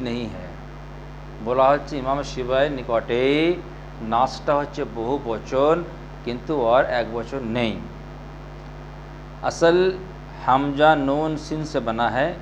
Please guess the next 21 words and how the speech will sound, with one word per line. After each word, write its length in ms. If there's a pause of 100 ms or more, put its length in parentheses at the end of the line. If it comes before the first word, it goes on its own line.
(500)
कसरत 240
इस्तेमाल 440
की 120
वजह 180
से 200
हमजा 360
हज़फ 300 (1080)
कर 160
दिया। 300 (2000)
ठीक 120
है, 40
अच्छा, 180 (1300)
तो 100 (220)
उन्होंने 260
निकटे 380 (540)
नासेर 500 (920)
बहुवचन 500
है, 200
एक 100
वचन 240
नहीं। 280